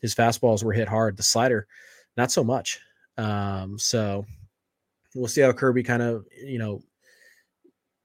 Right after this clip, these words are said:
retools his, his plan. Uh, again, I believe he will get the last start in Baltimore,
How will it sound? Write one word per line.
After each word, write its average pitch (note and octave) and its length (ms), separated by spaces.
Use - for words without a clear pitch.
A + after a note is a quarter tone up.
retools B2 800
his, A2+ 380
his A2+ 180
plan. A#2+ 580
Uh, A#2+ 200
again, A#2+ 460
I A2 200
believe A2+ 460
he A#2+ 120
will G#2 360
get A2+ 180
the A2 100
last G#2+ 260
start G#2+ 280
in G2 140
Baltimore, D3+ 560